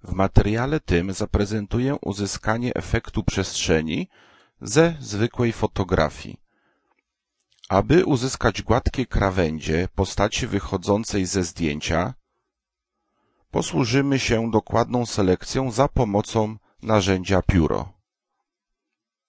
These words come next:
Przechodzimy do palety warstwy. Za pomocą prawego klawisza myszki klikamy na nazwie warstwy tła.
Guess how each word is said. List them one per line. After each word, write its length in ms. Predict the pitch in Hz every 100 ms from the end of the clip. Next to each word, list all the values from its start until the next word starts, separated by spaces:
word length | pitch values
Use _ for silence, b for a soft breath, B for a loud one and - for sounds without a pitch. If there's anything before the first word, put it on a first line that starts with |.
| _ _ _ _ _ _ _ _ _ _ _ _ _ _ _ _ _ _ _ _ _ _ _ _ _ _ _ _ _ _ _ _ _ _
Przechodzimy 680 | - 95 - 104 107 147 156
do 140 | 127
palety 540 | - 117 98 98 - 95
warstwy. 580 | 92 73 - - 50 - b b b b
Za 200 | 117 117
pomocą 720 | - 147 123 92 - 90 117 123
prawego 460 | 104 104 110 127 147
klawisza 540 | - 110 117 - 110
myszki 480 | 95 80 - - 101
klikamy 640 | - 104 - 113 131 139
na 320 | 123 117 123 110
nazwie 440 | 98 98 98 107
warstwy 500 | 90 90 - - 101
tła. 340 | - 92 65